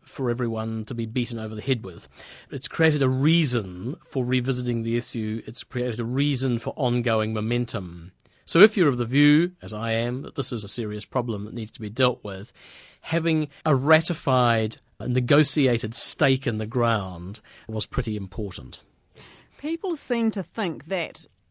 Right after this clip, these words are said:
Speaker 2: on the night of Kyoto that everyone emerged bleary-eyed with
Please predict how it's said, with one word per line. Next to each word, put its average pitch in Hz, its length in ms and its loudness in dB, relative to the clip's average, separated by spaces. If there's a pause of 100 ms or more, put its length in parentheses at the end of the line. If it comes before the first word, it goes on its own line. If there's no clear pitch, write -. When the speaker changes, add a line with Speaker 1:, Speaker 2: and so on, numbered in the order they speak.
(300)
Speaker 2:
on 185 140 2
the 180 60 2
night 202 340 0
of 180 120 -10
Kyoto 170 720 -6 (160)
that 185 100 -6
everyone 185 300 0
emerged 175 520 0
bleary-eyed 165 640 -2
with 175 300 -4